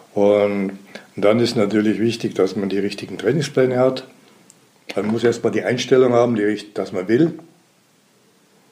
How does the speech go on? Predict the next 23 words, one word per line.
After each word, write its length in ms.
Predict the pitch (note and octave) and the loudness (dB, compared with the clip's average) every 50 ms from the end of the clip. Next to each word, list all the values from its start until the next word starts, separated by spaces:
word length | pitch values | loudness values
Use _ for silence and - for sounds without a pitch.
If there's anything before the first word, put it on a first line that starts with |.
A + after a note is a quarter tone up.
| _ _ _ _ _ - | _ _ _ _ _ -6
Und 300 | G2 F#2+ G2+ G2 G#2 G#2+ - - - - - - A#2 A2 - _ _ _ _ _ _ - | -6 -6 -6 -6 -8 -12 -14 -18 -20 -20 -20 -18 -18 -18 -20 _ _ _ _ _ _ -6
der 140 | - G2+ G2 | -4 0 4
Wille 200 | C3+ D3 D3 B2+ | 4 6 6 6
ist 180 | A2+ A2 - A#2 | 4 2 0 -2
eigentlich 320 | A2 G#2 G#2 F#2+ E2+ - | -2 -2 -2 -4 -8 -8
das 300 | - G2 F#2 F#2+ - - - | -10 -10 -10 -10 -14 -12 -8
Wichtige. 580 | C3+ A2+ A2 - - - F#2+ - G2+ F2+ F2 - - - - - - _ - | -6 -6 -6 -6 -8 -12 -6 -4 -4 -4 -6 -8 -18 -20 -20 -20 -20 _ -6
Und 520 | - G#2 G2+ G#2 G2+ G2+ G2 G2 G2 - - - - | -2 0 0 2 0 0 -4 -6 -8 -12 -20 -16 -8
wenn 220 | B2+ G#2+ A2 A2+ | -2 0 2 4
man 440 | A2 A2 A2 G#2+ G#2+ G#2 G#2 G#2 G#2 G#2 - - - _ _ _ _ _ _ _ _ _ _ _ _ _ - - - | 6 6 6 4 4 0 -2 -6 -8 -10 -12 -18 -20 _ _ _ _ _ _ _ _ _ _ _ _ _ -20 -20 -14
zu 160 | - - A#2 G2 | -10 -8 -6 -4
früh, 480 | - A#2 A2+ B2+ D3+ D#3 C#3+ C3 - - - - - - | 0 4 4 6 6 6 4 2 0 -4 -12 -12 -4 0
ähm, 480 | G#2 G#2 G#2 G2+ G2+ G2+ G2+ G2 F#2+ F#2+ - - - - - - _ _ _ _ _ _ _ - | 2 2 2 2 0 -2 -4 -10 -12 -14 -16 -20 -20 -20 -20 -20 _ _ _ _ _ _ _ -6
Mittel 520 | G#2+ G#2 B2+ C3+ - C3+ A#2+ A2+ A2 - - | 0 0 0 4 4 2 4 2 0 -4 -4
nimmt, 480 | A#2 A2 A2+ B2+ C#3 C#3 B2 - - | -2 0 2 2 2 0 -2 -2 -2
um 500 | - B2 A#2+ A#2+ A#2+ A#2 A2+ A2 G#2 G2+ G2+ - - - - - - | 0 0 0 0 0 -2 -2 -4 -6 -8 -12 -16 -20 -20 -18 -12 -6
die 60 | G#2+ | 0
Leistung 440 | G2 G2+ G#2 A#2 - - - A#2 A2 | 2 4 4 4 2 0 -2 -4 -4
zu 200 | - - A#2 G2+ | -4 -4 -4 -4
steigern 520 | - - - F#2+ G#2 C3 C#3 D3 C3+ G#2+ G2 | -4 -2 0 0 2 2 2 2 2 2 0
oder 200 | G2+ G2 A2 G#2 | -2 -4 -6 -8
zu 120 | - - | -8 -14
fördern, 600 | - - - - A2+ A#2 B2+ B2 C3 C3 B2+ B2+ | -16 -8 -2 2 2 4 4 4 2 0 0 -6